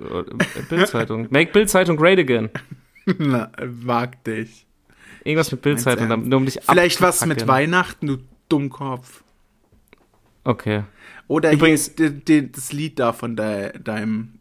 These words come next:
Speaker 2: Top drei Spotify. Wie heißt
Speaker 1: Ich
Speaker 2: es?
Speaker 1: hab,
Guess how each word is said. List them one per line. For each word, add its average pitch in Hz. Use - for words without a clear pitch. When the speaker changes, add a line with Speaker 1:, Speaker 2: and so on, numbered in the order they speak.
Speaker 2:
Top -
drei 107
Spotify. -
Wie 123
heißt 127
Speaker 1:
Ich 113
Speaker 2:
es? -
Speaker 1:
hab, 147